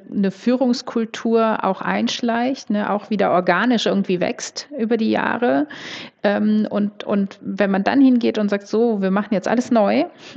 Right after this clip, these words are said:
Und liebe Führungskräfte, ihr müsst auch alles neu machen, dann macht es natürlich auch was mit Ihnen. Das heißt ja auch, all das, was Sie bisher gemacht haben, war irgendwie nicht gut,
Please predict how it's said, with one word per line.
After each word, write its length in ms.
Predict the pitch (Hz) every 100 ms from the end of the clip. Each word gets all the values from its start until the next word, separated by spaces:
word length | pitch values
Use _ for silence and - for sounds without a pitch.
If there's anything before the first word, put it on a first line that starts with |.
| 240 370 - - _ _ - - - -
Und 80 | 233
liebe 160 | 269 302
Führungskräfte, 840 | 311 285 254 - 214 247 254 -
ihr 140 | - 254
müsst 180 | 311 -
auch 160 | 302
alles 240 | 302 233 233
neu 160 | 208
machen, 280 | 202 220 247
dann 200 | 240 220 - - -
macht 180 | 269 294
es 60 |
natürlich 320 | 302 269 285
auch 100 | 254
was 100 | 254
mit 160 | 254 247
Ihnen. 240 | 262 339
Das 160 | 233 -
heißt 240 | 220 240
ja 140 | - -
auch, 80 | 240
all 180 | 233 254
das, 200 | 262 247
was 100 | 247
Sie 80 |
bisher 320 | 233 233 302 349
gemacht 380 | 262 208 -
haben, 180 | 220 208
war 120 | 214
irgendwie 240 | 214 208 196
nicht 180 | 190 -
gut, 380 | 311 190 -